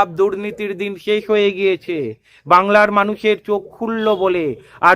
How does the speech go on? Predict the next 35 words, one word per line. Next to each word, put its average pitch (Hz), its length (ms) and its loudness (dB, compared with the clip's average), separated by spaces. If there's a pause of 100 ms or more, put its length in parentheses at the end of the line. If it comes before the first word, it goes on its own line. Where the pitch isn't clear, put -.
যদি 190 160 -2
বাংলার 190 380 2
মানুষের 196 440 -4
চোখ 202 260 -2
না 208 140 2
খোলে, 214 300 0 (420)
তাহলে 196 420 2
কিছু 180 280 -10
বলার 151 440 -4
নেই। 110 260 -12 (380)
তবে 190 260 2
এটুকু 214 260 -4
বলতে 220 360 0
পারি, 196 280 0 (320)
বাংলার 208 440 4
মানুষের 214 460 0
মনে, 214 280 0 (340)
আহ, 185 320 4 (120)
একটা 214 200 0
জায়গা 196 440 4
রয়েছে, 196 400 -2 (100)
বামেদের 202 440 0
প্রতি 208 300 -8
একটা 202 260 0 (180)
সহানুভূতি 202 600 0
রয়েছে। 196 480 -2 (540)
আহ, 190 200 6
কোথাও 208 340 0
না 240 120 0
কোথাও 233 340 2
বামেদের 220 440 2
উপরে 214 200 -2
ভরসা 208 480 0
পাচ্ছে 208 400 -4
না। 196 120 -6